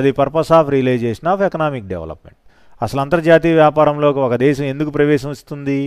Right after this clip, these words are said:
అంతర్జాతీయ వ్యాపారం అనేది మనకు ఎందుకు నీడ్ఫుల్గా ఉంటుంది? ఎందుకంటే attainment of the economic development in the particularity of developing countries. అభివృద్ధి చెందుతున్న దేశాలుగా ఉన్నటువంటి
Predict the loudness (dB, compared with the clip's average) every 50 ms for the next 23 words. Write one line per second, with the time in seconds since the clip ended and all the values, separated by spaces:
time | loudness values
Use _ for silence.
0 | -8 -10 -14 _ _ _ _ _ _ _ _ _ _ _ -8 -4 -2 -2 0 2
1 | 4 4 4 4 4 4 4 4 4 4 4 2 2 2 2 0 -2 -2 -2 -2
2 | -4 -6 -6 -6 -6 -6 -6 -4 -4 -4 -4 -4 -4 -4 -2 0 2 2 2 2
3 | 0 -4 -10 -12 -14 -10 -8 -6 -6 -6 -6 -8 -10 -14 _ _ _ _ _ -12
4 | -10 -6 -4 -2 -2 -2 -2 -4 -8 -8 -8 _ _ _ _ _ -6 -4 0 2
5 | 0 0 0 -2 -6 -4 -2 -2 -2 -2 -2 -4 -4 -4 -6 -8 _ _ _ _
6 | _ _ -20 -20 -20 _ _ _ _ _ -12 -12 -10 -8 -6 -4 -4 -4 -4 -4
7 | -6 -6 -4 -2 -2 -2 -2 -2 -4 -6 -8 -10 -10 -10 -10 -8 -8 -8 -8 -8
8 | -10 -16 _ -20 -20 -18 -14 -12 -10 -6 -4 -2 -2 -4 -4 -8 -12 -20 -10 -6
9 | -4 -2 -2 -2 -2 -2 2 2 2 2 2 0 0 0 0 0 2 2 2 2
10 | 2 -2 -4 -6 -10 -8 -10 -10 -10 -10 -14 -16 -16 -18 -20 -20 _ _ _ _
11 | _ _ -6 -4 0 2 2 2 2 0 0 -2 -4 -2 -2 -4 -4 -4 -6 -4
12 | -4 -4 0 2 2 2 2 2 2 2 2 4 2 2 0 0 -4 -6 -8 -8
13 | -6 -6 -8 -6 -6 -4 -4 -4 -4 -6